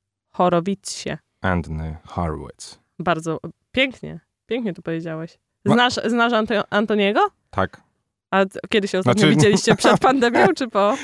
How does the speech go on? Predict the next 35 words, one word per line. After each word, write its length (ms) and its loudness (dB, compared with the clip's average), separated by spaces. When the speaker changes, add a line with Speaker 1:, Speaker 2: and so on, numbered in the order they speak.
Speaker 2:
Nie, 200 4
no, 280 2
osobiście 560 0
się 100 -2
nie 120 2
znamy, 360 0
ale 180 0
zaznajomiony 640 0
jestem 300 -6
z 40 -10
jego 200 -6
twórczością. 580 -6
Ja 120 -2
w 60 -12
ogóle, 320 -4
e, 100 -8
lubię 320 -6
taką, 440 -14
wiesz, 320 -18
abstrak-, 540 -12
abstrakcyjne 600 -2
przygody. 420 -4
Bardzo 300 -6
mi 140 -8
zawsze 300 -14
ten, 160 -10
i 100 -12
takie 220 -10
delikatno 500 -6
kryminalne. 640 -4
Nie 120 -4
takie 180 -2
jak 120 0
ty 120 -2
kryminalne, 680 0